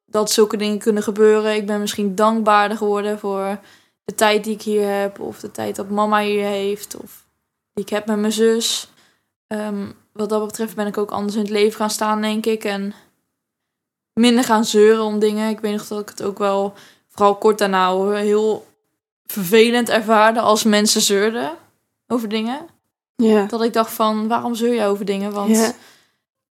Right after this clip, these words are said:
Speaker 1: het kan
Speaker 2: Het kan
Speaker 1: zoveel
Speaker 2: zo-, ik wou
Speaker 1: erger."
Speaker 2: precies
Speaker 1: Ja,
Speaker 2: die
Speaker 1: snap
Speaker 2: zin
Speaker 1: je?
Speaker 2: zeggen, ja.
Speaker 1: En, eh, dat is natuurlijk ook niet goed, want je kan ook niet alles persoonlijk gaan betrekken. Maar goed, op dat moment,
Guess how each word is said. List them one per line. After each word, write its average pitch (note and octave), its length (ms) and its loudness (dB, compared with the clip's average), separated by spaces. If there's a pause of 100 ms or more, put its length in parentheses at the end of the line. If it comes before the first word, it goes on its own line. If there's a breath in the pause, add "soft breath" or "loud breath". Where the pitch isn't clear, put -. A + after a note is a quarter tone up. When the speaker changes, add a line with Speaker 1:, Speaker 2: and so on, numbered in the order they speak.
(360)
Speaker 1:
het - 180 -6
kan A#3+ 140 4
Speaker 2:
Het A3 100 4
kan B3 100 8
Speaker 1:
zoveel A#3 120 8 (100)
Speaker 2:
zo-, A#3+ 60 8
ik A3 80 6
wou B3+ 260 8
Speaker 1:
erger." G#3+ 160 8
Speaker 2:
precies E4 280 2
Speaker 1:
Ja, D4+ 200 10
Speaker 2:
die C4 120 6
Speaker 1:
snap C4 120 6
Speaker 2:
zin C4+ 80 6
Speaker 1:
je? B3+ 60 4
Speaker 2:
zeggen, G#3 320 4
ja. G#3 400 4 (360 soft breath)
Speaker 1:
En, A3+ 360 4
eh, A3+ 60 2 (600)
dat A#3 140 6
is - 60 2
natuurlijk A#3 280 0
ook B3+ 80 2
niet A#3+ 140 0
goed, A3 220 0
want G#3+ 120 -2
je A#3 60 -2
kan A3+ 180 2
ook A3 140 2
niet A#3 220 -2
alles A3 240 0
persoonlijk G#3+ 460 2
gaan G#3 180 0
betrekken. G#3 380 -4
Maar G#3 100 0
goed, G3+ 220 -2
op F#3+ 60 -10
dat G3+ 120 2
moment, G3+ 540 -4